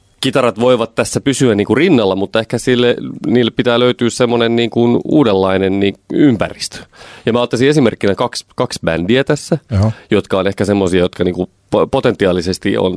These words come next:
Speaker 1: semmosia airueita meille, että he osoittavat, että, että miten tää homma niin kun kitaroiden kanssa tällä tulevaisuudessa voidaan hoitaa niin, että ne, et se ei vaan kuulosta siltä, että nyt pyöritetään jotain re-, retrokierrosta uudelleen väljähtyneenä tai, tai niin poispäin, niin mun mielestä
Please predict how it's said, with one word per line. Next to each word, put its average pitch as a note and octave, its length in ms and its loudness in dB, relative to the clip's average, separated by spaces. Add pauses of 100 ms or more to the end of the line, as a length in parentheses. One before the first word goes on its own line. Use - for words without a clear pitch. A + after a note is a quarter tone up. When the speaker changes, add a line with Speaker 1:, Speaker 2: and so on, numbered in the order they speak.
Speaker 1:
semmosia F#2+ 380 -2
airueita F2 560 0
meille, F2 320 0
että F2+ 260 -4 (320)
he G2 100 2
osoittavat, F2+ 600 -2
että, - 220 -6 (340)
että F2 180 -4
miten G2+ 220 -2
tää F#2 180 0
homma F2+ 260 -2
niin F2+ 80 -2
kun F#2+ 100 0
kitaroiden F#2 480 0
kanssa F2+ 360 -2
tällä F#2 220 0
tulevaisuudessa F#2 600 -2
voidaan F#2 300 2
hoitaa F#2+ 360 -2
niin, F2 220 0
että F2+ 180 -4
ne, F2 100 -2 (720)
et - 160 -2
se G#2 80 0
ei F#2+ 100 2
vaan F#2+ 180 0
kuulosta G2+ 380 0
siltä, F2+ 280 -2
että F#2 140 -2
nyt F#2 80 -2
pyöritetään F#2 400 0
jotain F2+ 300 0
re-, - 520 -6
retrokierrosta F#2 720 0
uudelleen F2+ 540 2
väljähtyneenä F2+ 720 0
tai, F2 300 -2 (400)
tai F#2 120 0
niin F#2 140 0
poispäin, E2+ 380 -2
niin E2+ 200 0
mun G#2+ 140 2
mielestä E2+ 320 0